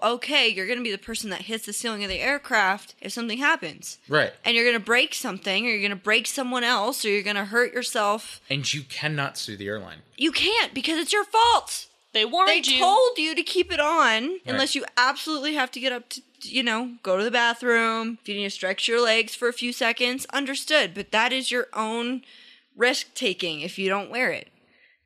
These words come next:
Speaker 2: Right.
Speaker 1: You can't sue the airline because you decided not to wear your seatbelt.
Speaker 2: Right.
Speaker 1: And,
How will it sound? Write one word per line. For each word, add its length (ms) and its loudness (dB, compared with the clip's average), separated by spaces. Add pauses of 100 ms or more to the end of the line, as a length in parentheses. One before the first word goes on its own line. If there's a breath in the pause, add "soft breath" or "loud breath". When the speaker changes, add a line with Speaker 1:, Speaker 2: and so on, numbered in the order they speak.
(100)
Speaker 2:
Right. 140 4
Speaker 1:
You 80 -2
can't 420 0
sue 360 2
the 220 2
airline 480 2
because 380 -6
you 120 -2
decided 460 0
not 300 -2
to 100 -8
wear 160 -4
your 140 -4
seatbelt. 540 -2 (960)
Speaker 2:
Right. 140 2
Speaker 1:
And, 260 -2